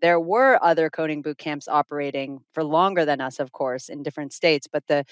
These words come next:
educational statutes were different. So they didn't actually, it wasn't, first of all, a felony in some of those other states, which it was in Florida. So that was fun to read about. <laughs> We're like, "Okay, not only are they telling us to shut down, but if we don't,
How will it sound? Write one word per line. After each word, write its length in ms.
educational 720
statutes 580
were 80
different. 460
So 120
they 120
didn't 200
actually, 540
it 60
wasn't, 360
first 300
of 100
all, 200
a 80
felony 720
in 100
some 160
of 80
those 160
other 200
states, 300
which 140
it 80
was 260
in 140
Florida. 540
So 100
that 120
was 140
fun 240
to 80
read 180
about. 360
<laughs> 1400
We're 120
like, 220
"Okay, 260
not 200
only 300
are 120
they 120
telling 320
us 140
to 60
shut 200
down, 240
but 120
if 120
we 100
don't, 520